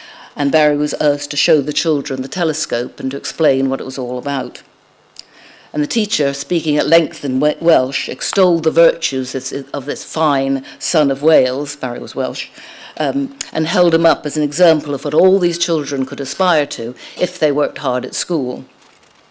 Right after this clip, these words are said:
We all listened patiently to the, uh, the, the, the, the teacher, but actually afterwards, both Barry and I agreed that what the children really wanted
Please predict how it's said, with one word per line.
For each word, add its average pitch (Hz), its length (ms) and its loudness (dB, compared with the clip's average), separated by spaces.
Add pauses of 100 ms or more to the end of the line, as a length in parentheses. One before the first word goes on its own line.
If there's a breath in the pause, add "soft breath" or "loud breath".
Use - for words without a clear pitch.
(800 loud breath)
We 190 120 8
all 170 160 6
listened 143 360 -2
patiently 139 640 -2
to 143 240 -6
the, 131 280 -6
uh, 127 200 -4
the, 131 200 -4
the, 127 180 -6
the, 127 500 -10
the 135 100 -10
teacher, 131 460 -4 (340 loud breath)
but - 260 -4 (300)
actually 143 380 -2
afterwards, 135 500 0
both 139 260 -2
Barry 143 220 2
and 139 140 0
I 135 240 -2 (240 loud breath)
agreed 143 420 0
that 151 80 -2
what 147 160 0
the 147 60 -8
children 139 400 -2
really 156 320 4
wanted 127 420 -6